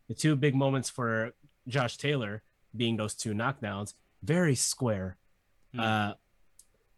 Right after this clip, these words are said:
Speaker 1: the first one was a momentum. The second one was right off the clinch.
Speaker 2: Yeah.
Speaker 1: Good Lord.
Speaker 2: Yeah, yeah.
Speaker 1: And for a while, it looked like Ramirez could have been waved off, but somehow he endured. Uh,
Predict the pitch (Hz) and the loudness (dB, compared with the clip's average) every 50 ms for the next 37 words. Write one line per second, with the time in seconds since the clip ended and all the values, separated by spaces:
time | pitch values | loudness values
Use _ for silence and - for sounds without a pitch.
0 | - _ - 135 131 110 143 175 175 - - 160 156 151 143 147 135 135 127 123 | -14 _ -2 -2 0 2 4 2 2 2 2 2 4 4 4 4 2 2 2 2
1 | 113 110 - - - - - 120 120 117 117 135 143 143 143 135 123 113 117 - | 2 0 -2 -8 -14 -10 -4 -2 0 2 2 4 4 4 4 2 0 -2 -4 -4
2 | 135 127 113 131 127 123 120 117 107 101 98 101 110 120 120 113 104 - - 107 | -4 -4 -2 -2 -2 -2 -2 -2 -2 -4 -2 0 2 2 2 2 0 -2 -8 -10
3 | - - 110 110 110 113 127 - - - - _ _ _ _ - 110 107 101 92 | -6 -2 0 0 0 0 0 -2 -6 -6 -8 _ _ _ _ -14 -12 -12 -12 -14
4 | - _ _ _ _ _ _ _ _ - 139 139 135 135 113 95 101 98 98 110 | -16 _ _ _ _ _ _ _ _ 0 2 4 4 4 2 0 -4 -4 -4 -2
5 | 110 107 101 95 90 82 87 - _ _ _ _ _ _ _ _ - 120 113 107 | -2 -2 -2 -2 -4 -6 -10 -16 _ _ _ _ _ _ _ _ -10 -8 -8 -8
6 | 104 104 101 - 110 113 113 113 110 110 113 123 143 151 _ _ - - 147 131 | -8 -8 -4 -2 0 2 4 4 4 4 2 2 0 -2 _ _ -2 2 2 4
7 | 131 139 147 165 175 165 147 131 123 131 127 - - - 127 120 113 110 - - | 4 4 4 4 2 2 0 -2 -4 -6 -8 -8 -10 -8 -6 -4 -4 -6 -6 -10
8 | - - - _ _ _ _ _ - 120 113 117 120 127 131 123 113 - - - | -20 -20 -20 _ _ _ _ _ -8 -4 -2 0 0 0 0 0 -2 -4 -4 -4
9 | 131 117 104 104 117 113 110 107 104 107 104 101 104 107 110 110 - _ _ _ | -4 -4 -4 -4 -4 -2 -2 -4 -4 -6 -8 -8 -8 -10 -10 -12 -14 _ _ _
10 | _ _ _ _ _ _ _ - - 117 120 120 123 101 113 120 135 175 151 - | _ _ _ _ _ _ _ -4 0 2 2 2 2 2 2 2 2 2 0 -2
11 | - - - - - _ _ _ _ _ _ _ - _ _ _ _ - 110 107 | -6 -12 -16 -18 -20 _ _ _ _ _ _ _ -20 _ _ _ _ -4 -4 -4
12 | - - - 127 120 120 127 135 127 123 123 127 123 120 120 113 117 117 127 139 | -4 -2 -2 -2 0 0 2 2 2 2 2 2 2 2 2 2 2 2 2 2
13 | 147 156 156 156 - _ _ - - _ _ _ _ _ _ _ _ _ _ _ | 2 0 0 -4 -10 _ _ -20 -20 _ _ _ _ _ _ _ _ _ _ _
14 | _ - 127 117 113 107 101 101 | _ -6 -4 -2 -2 -2 -2 -4